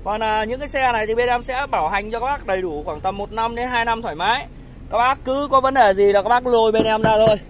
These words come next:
Tôn vỏ dày chắc chắn này, đẹp căng, sơn si tôn vỏ dày. Đấy, dàn lốp đẹp mới. Đấy, các bác về là các bác yên tâm là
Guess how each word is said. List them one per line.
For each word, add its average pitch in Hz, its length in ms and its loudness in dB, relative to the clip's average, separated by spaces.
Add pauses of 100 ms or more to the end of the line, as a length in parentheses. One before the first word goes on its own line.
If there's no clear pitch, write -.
(920)
Tôn 220 260 4
vỏ 160 280 4
dày 196 240 4
chắc 254 200 0
chắn 233 220 0
này, 240 200 2
đẹp 196 280 2
căng, 220 280 2 (180)
sơn 220 280 0
si 226 300 0
tôn 226 200 2
vỏ 151 260 0
dày. 185 240 4 (640)
Đấy, 220 340 4 (360)
dàn 196 260 -2
lốp 269 240 2
đẹp 226 260 4
mới. 233 460 -2
Đấy, 214 340 0
các 233 60 -10
bác 240 180 -6
về 196 280 4
là 190 60 0
các 196 80 -6
bác 233 140 -4
yên 226 220 -6
tâm 220 220 -2
là 208 80 -8